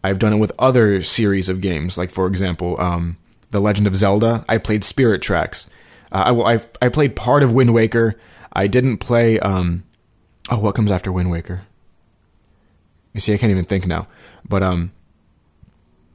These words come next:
oh man, that, that's gonna, it's gonna bother me now that I can't <laughs> think of the, uh,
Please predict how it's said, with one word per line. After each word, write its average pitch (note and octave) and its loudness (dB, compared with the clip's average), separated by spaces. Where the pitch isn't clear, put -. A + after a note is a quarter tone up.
oh A#2 2
man, G#2 4
that, G#2+ 2
that's A2 0
gonna, G2+ 0
it's G2+ -2
gonna G#2+ 0
bother F2+ 0
me F#2 2
now F2+ 0
that F2+ -2
I F2+ -2
can't F#2+ -2
<laughs> - -8
think F2 -2
of G2 0
the, G2 2
uh, E2+ -4